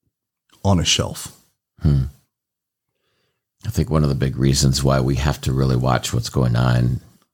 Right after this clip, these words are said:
Speaker 2: on the inside, what we're thinking, what's going on in our heart, is because, you know, what he says is that this bitter jealousy and this selfish ambition are in the very core of who we are. And so he says, "Listen, don't, don't cover it up.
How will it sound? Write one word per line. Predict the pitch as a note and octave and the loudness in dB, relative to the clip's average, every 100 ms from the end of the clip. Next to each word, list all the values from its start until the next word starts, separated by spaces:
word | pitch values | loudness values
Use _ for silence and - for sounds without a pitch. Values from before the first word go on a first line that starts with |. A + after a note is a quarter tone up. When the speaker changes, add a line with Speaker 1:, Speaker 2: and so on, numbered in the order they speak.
| _ _ | _ _
Speaker 2:
on | - B1+ | -2 0
the | B1 | 0
inside, | C2+ - A#1 A1+ | 0 0 -2 -2
what | B1 - | -2 -2
we're | B1 | -4
thinking, | - C2 B1+ - B1 | -2 -2 -2 0 0
what's | B1 - | 0 -2
going | - B1 | -2 -2
on | A#1+ | 0
in | A#2+ | 0
our | A#2 | -2
heart, | A#2+ - D#2+ - | -2 0 0 -2
is | B2+ | -8
because, | - C3 - B1+ B1+ - - | -6 -4 0 0 -2 -4 -4
you | |
know, | B1+ | -2
what | B1+ | -2
he | B1+ | -2
says | B1+ - C2+ - | 0 0 0 -4
is | B1+ | -6
that | B1 A#1+ - - - - - | -4 -6 -10 -20 -18 -14 -2
this | E2 | 0
bitter | - D2 C2 C2 F2 - | 2 0 2 0 -4 -10
jealousy | - C2+ C2 C2 - C2+ C2 | -2 0 0 -2 -2 0 2
and | B1+ | 2
this | B1 - | 0 -2
selfish | B1+ A#1+ B1+ - | -2 -2 -4 -2
ambition | B1 - C#2+ - B1+ B1+ A#1+ | -2 0 -2 0 0 0 -2
are | A1+ B1 A#1+ A#1+ - - _ - - - _ | -2 0 0 -2 -8 -18 _ -20 -20 -20 _
in | D2 | 0
the | C#2+ | 0
very | B1+ C2 | 0 -2
core | B1+ - B1+ | -2 -2 0
of | B1 | 0
who | - | -4
we | B1 B1+ | -2 0
are. | C2+ B1+ - - _ _ _ _ _ - | -2 -2 -6 -10 _ _ _ _ _ 0
And | C#2 C#2 | 2 2
so | C#2 B1+ | 0 0
he | C2+ | 0
says, | - C#2+ D#2+ | -2 -2 -2
"Listen, | F#2 D2 | 0 0
don't, | C2 F#2+ - | 0 0 0
don't | F2 G2+ | -2 0
cover | - G2 B1+ | 0 0 2
it | C#2+ | 2
up. | F#2+ B1+ - | 2 2 -2